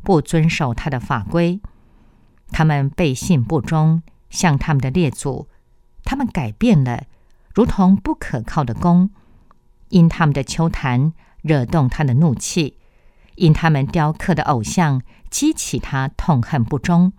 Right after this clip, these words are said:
神听见就发怒，完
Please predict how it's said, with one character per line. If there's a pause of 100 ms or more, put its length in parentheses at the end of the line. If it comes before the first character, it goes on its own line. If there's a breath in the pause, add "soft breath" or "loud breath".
(880 soft breath)
神
听
见
就
发
怒， (520)
完